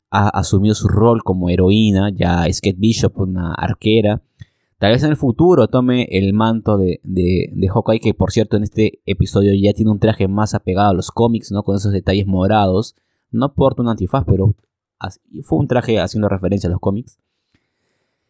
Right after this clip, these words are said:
Y también, como decía, ¿no? Kate ya dio este paso, esta transición a ser heroína. Incluso en el hecho de que entrega a su madre a la policía porque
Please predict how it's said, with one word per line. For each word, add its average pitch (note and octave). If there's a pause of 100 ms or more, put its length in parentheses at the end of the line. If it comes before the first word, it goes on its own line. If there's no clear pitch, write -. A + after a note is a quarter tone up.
(280)
Y G2
también, G2 (140)
como F#2
decía, F#2
¿no? F#2
Kate G2+ (220)
ya G2
dio G#2
este A2
paso, B2
esta -
transición G2+ (300)
a F#2
ser A2+
heroína. G2+
Incluso B2 (1300)
en G2+
el G2+
hecho A#2+
de A2
que F#2 (340)
entrega G#2
a -
su G2+
madre A2
a F#2
la F2+
policía F2+
porque -